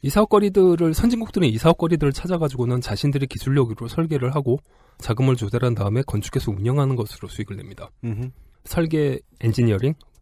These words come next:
Speaker 1: 조달, 프로큐어먼트, 그다음에 시공이 이제 컨스트럭션 이 세 가지를 한꺼번에 한다고 해가지고는 이피씨 사업이라고 하거든요.
Speaker 2: 네, 이피씨 사업이죠.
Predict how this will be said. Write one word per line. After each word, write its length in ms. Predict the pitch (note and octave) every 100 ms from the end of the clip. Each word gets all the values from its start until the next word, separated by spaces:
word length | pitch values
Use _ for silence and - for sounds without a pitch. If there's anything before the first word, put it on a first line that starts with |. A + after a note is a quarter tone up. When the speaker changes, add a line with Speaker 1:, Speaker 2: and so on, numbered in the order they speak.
| -
Speaker 1:
조달, 420 | A2+ A#2+ B2 C#3 _ _ -
프로큐어먼트, 680 | - - B2 G#2+ A2+ - - _ -
그다음에 260 | A2 G2+
시공이 340 | G#2 C#3 C3 A2+
이제 140 | G#2
컨스트럭션 520 | - A#2 - A#2+ A2
이 40 | G#2+
세 140 | E3
가지를 240 | D#3+ C#3+
한꺼번에 300 | D3+ E3 D#3+
한다고 340 | D3+ C3+ A#2 G#2+
해가지고는 460 | G#2 G#2+ G#2+ G#2 A2 - - _ -
이피씨 320 | D3+ G3 -
사업이라고 440 | - E3 C#3 A2 G2
하거든요. 300 | - F#2+ D3+ -
Speaker 2:
네, 220 | A#2 E2
이피씨 420 | A#2 B2 - - C3+
사업이죠. 520 | G#2+ F2+ D2 -